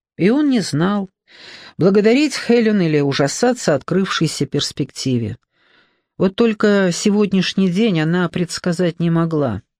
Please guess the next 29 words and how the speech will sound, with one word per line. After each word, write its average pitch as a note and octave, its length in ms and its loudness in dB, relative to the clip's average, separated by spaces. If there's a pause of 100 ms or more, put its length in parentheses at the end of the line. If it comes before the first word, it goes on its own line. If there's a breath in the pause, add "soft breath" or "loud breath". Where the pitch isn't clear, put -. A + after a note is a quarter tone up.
(120)
или A3+ 220 0
не G3 140 0
захотела. C3 800 -4 (1600 soft breath)
Он E3+ 160 2
возьмёт A3+ 460 2
тайный G#3 360 4
дневник F3+ 600 0
Освальда D#3 520 0
Ли D3 140 0
Харви, G3 640 -2 (400 soft breath)
присоединит G#3+ 720 0
к - 80 -16
нему D3+ 220 0
другие E3+ 360 0
материалы, G3 600 0
сделает F#3+ 480 -2
копию, C3+ 640 -4
отправит F#3+ 640 -2
Лизе A#2+ 440 -2 (160)
на A3 140 2
сохранение. A2+ 800 -2 (920)
Между F#3+ 260 0
ними G3+ 260 2
возникло F#3 540 0
чувство, F#3+ 560 -4 (560)
но F#3+ 140 0
он G3 120 2
не G3+ 100 2
мог, F3+ 480 -2